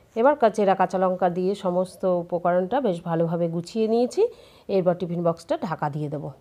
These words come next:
এবার চিংড়ি মাছটা ভাপের জন্য একটা প্রেশার কুকারে এক কাপ মতন জল দেবো। জলের পরিমাণটা সবসময় ঠিক রাখতে হবে, তাহলে টিফিন বাটিটা ভেতরে বসানোর পর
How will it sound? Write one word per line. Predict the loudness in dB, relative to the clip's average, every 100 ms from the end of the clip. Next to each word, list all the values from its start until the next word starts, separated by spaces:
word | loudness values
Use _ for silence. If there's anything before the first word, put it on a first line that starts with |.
| _ _ _ _ _ _ _ _ _ -4
এবার | 0 2
চিংড়ি | 4 4 6
মাছটা | 4 2 -2
ভাপের | -2 -2 -2 -2
জন্য | 0 2
একটা | 2 0 -2 -2
প্রেশার | -2 -4 -4
কুকারে | -4 -2 0 2 0 -2 -14 _
এক | -8 -4
কাপ | -4 -2
মতন | -4 0 0
জল | 2 2 2
দেবো। | 0 -2
জলের | 0 4 4
পরিমাণটা | 4 2 2 0 -2 -4
সবসময় | -8 -8 -8 -4 -4
ঠিক | -2 -4 0
রাখতে | -2 -2 -4
হবে, | -4
তাহলে | -4 -4 -4 0 0
টিফিন | 0 -4 -4 -4
বাটিটা | -2 -2 0 0 -2 -10 -20 _
ভেতরে | -2 0 2 2
বসানোর | 0 -2 0 2 2
পর | 2 2